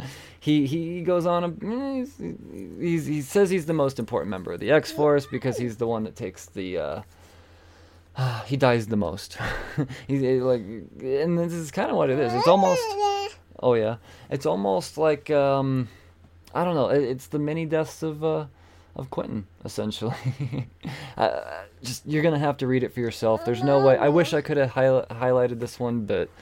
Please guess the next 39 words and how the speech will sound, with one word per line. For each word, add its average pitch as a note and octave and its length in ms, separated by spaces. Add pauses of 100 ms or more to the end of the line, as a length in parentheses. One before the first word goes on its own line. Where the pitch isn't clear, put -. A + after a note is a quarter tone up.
(380)
it's, - 320
you, C3+ 120
you B2 200
just A#2+ 220
gotta F#2+ 300 (100)
enjoy G2 360
it F2+ 120 (180)
on G2+ 160
your F#2+ 140
own. F2+ 260
It's - 240 (460)
fucking G2+ 240
beautiful. - 420 (800)
Uh, F#2+ 200
why D#3+ 160
are A3 80
you B3 160
cussing A3 360
with G#3 140
that E3+ 220
baby F3+ 320
right A2 260
there? D2 380 (200)
Um, F2+ 460 (640)
I C2 60
don't G#1 220
know. G#2 160 (2000)
<laughs> - 80 (340)
It B2 120
happens. A2 500
It F2+ 80
happens. G2+ 480
I'm G2 140
working G2+ 280
on D2+ 200
it. C#2+ 120 (720)
Uh, C3+ 760
let's D3 260
talk, E3 380